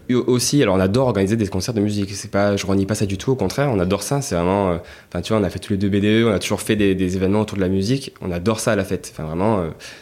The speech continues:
c'est pas du tout un problème pour nous de l'assumer. Mais on va utiliser la fête et la musique qui vont attirer un maximum de jeunes, euh, pour délivrer des messages, comme tu dis. Et quand tu as, quand tu regardes le festivalier type,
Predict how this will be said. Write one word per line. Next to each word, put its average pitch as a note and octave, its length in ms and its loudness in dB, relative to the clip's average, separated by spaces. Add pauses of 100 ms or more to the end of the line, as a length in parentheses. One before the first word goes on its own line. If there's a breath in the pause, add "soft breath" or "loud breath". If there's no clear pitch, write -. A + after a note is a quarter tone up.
c'est - 120 -8
pas G#2 60 2
du G#2 80 2
tout A2 120 0
un G2+ 40 2
problème G2+ 220 2
pour G2 100 0
nous G#2+ 80 2
de G#2+ 80 2
l'assumer. F#2 380 -2 (420 loud breath)
Mais G#2 80 2
on G2+ 80 4
va G2+ 160 2
utiliser A#2 600 2
la F2 140 0
fête G2+ 280 -2
et F#2+ 60 0
la F2 80 0
musique F#2+ 340 -2
qui - 100 -12
vont G2 100 0
attirer F2+ 220 -4
un F#2 40 0
maximum F2+ 320 -2
de F#2 80 0
jeunes, C3 240 0 (600 loud breath)
euh, E2 100 -6 (120)
pour C#3+ 340 0 (140)
délivrer G#2 360 2
des G2+ 80 2
messages, F#2+ 320 0
comme F2 140 -4
tu E2 120 -10
dis. D2+ 140 -10 (160)
Et D#2+ 100 -6
quand D3+ 140 2
tu D3 160 0
as, G#2 260 2
quand A2+ 120 0
tu A2 140 -6
regardes A2 160 2
le G2 40 2
festivalier F#2 500 -2
type, - 280 -6